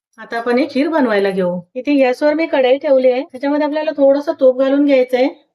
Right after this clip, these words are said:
अर्धा ते एक चमचा असं. इथे दोन ते तीन काजू घेतलेले आहे आणि दोन तीन बदाम घेतलेले, ते असे तुकडे करून घेतले. अर्धा ते एक मिनिट आपल्याला तु-, तुपामध्ये फक्त परतून घ्यायचे.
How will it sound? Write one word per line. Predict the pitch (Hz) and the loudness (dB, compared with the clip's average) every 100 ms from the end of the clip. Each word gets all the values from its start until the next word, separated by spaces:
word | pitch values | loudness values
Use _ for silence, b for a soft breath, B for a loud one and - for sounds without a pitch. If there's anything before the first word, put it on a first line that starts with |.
| _ _ _ _ _ _ _ 233 | _ _ _ _ _ _ _ -4
अर्धा | 240 262 | -2 0
ते | 269 | 0
एक | 269 247 247 | 2 0 0
चमचा | 254 240 254 240 | -2 0 -2 -2
असं. | 220 269 339 - - _ _ _ _ _ - | -2 -4 -4 -8 -20 _ _ _ _ _ -14
इथे | 254 294 | -6 -2
दोन | 285 294 294 | 2 2 0
ते | 311 | -2
तीन | 311 311 | -2 0
काजू | 285 262 269 | 0 0 0
घेतलेले | 294 294 294 302 | 0 0 2 2
आहे | 311 | 2
आणि | 302 | 2
दोन | 254 254 | 2 2
तीन | 302 302 | 0 0
बदाम | 233 233 277 | 0 0 0
घेतलेले, | 277 262 233 240 339 _ _ _ - | 0 0 -2 -2 -4 _ _ _ -4
ते | 247 | -4
असे | 247 277 | -2 -4
तुकडे | 254 254 254 | -2 2 4
करून | 269 277 285 | 4 2 2
घेतले. | 254 247 240 339 _ _ _ _ _ _ _ _ _ _ _ _ _ _ - | 0 -2 -6 -6 _ _ _ _ _ _ _ _ _ _ _ _ _ _ -8
अर्धा | 254 254 311 | -4 0 0
ते | 339 320 | 2 0
एक | 302 | 0
मिनिट | 320 311 | -2 -2
आपल्याला | 302 311 311 | 0 0 0
तु-, | 302 | -2
तुपामध्ये | 285 - 277 269 262 254 254 | -10 -10 -10 -4 -2 0 0
फक्त | 254 - | -2 -8
परतून | 359 262 233 247 247 | -4 -4 -2 0 0
घ्यायचे. | 233 208 214 | 0 -2 -2